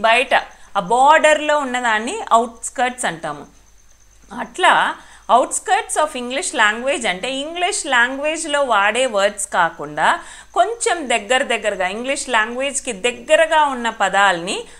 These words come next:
outskirts of English language అంటాము. ఏవి? ఈ technical words అనేవి. Than actually within its borders. Different occupations అంటే, ఆ, రకరకాల వృత్తి.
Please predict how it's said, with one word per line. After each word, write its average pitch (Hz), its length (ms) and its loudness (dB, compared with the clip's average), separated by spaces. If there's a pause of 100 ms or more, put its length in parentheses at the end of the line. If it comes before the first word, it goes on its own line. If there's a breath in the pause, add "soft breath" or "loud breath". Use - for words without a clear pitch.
(180 loud breath)
outskirts 277 680 -2
of - 120 -6
English 214 360 -10
language 190 540 -4
అంటాము. 165 480 -6
ఏవి? 277 640 -4 (120)
ఈ 262 320 -6 (320)
technical 302 600 -2
words 208 440 0
అనేవి. 170 360 -8 (800 soft breath)
Than 302 260 4
actually 294 800 0
within 240 340 -4
its 214 220 -6
borders. 160 360 0 (800 soft breath)
Different 427 760 -2
occupations 202 720 -6 (140)
అంటే, 226 380 -6 (260)
ఆ, 190 220 0
రకరకాల 262 840 2
వృత్తి. 226 580 -8